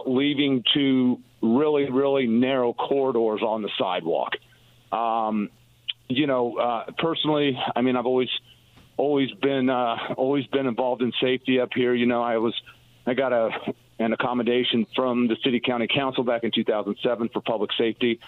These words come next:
So I'm, I'm pretty aware of the kind of stuff that goes on up here. So one of the major things, uh, right off the bat for me was, was at least with, in, in, uh,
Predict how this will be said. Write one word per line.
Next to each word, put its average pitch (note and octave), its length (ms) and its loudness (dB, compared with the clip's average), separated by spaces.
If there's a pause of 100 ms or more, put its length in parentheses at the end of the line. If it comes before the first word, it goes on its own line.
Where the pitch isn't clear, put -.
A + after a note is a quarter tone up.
(240)
So D#3 140 0
I'm, D3+ 200 -4 (120)
I'm C#3+ 160 -2
pretty G3 200 0
aware C3+ 480 2 (440)
of B2+ 280 0 (160)
the A#2+ 300 2 (100)
kind C#3+ 280 0
of A#2+ 160 0
stuff B2+ 280 -2
that A2 120 0
goes A2+ 240 0
on A2+ 220 0
up G2+ 160 -2
here. F#2+ 240 0 (600)
So D3 380 0
one F#3+ 220 0
of G#3 80 2
the C#3+ 180 -2 (140)
major D3+ 400 2
things, C3 300 0 (340)
uh, A#2 180 0
right C#3 200 0
off C3 140 -2
the B2 80 -2
bat B2+ 280 -2
for A#2 80 -2
me C3 220 4
was, A#2 300 2 (240)
was A2+ 440 0
at A2 140 0
least B2+ 240 0
with, A2+ 160 2 (580)
in, A2+ 180 0
in, G#2+ 340 2
uh, F#2+ 400 -2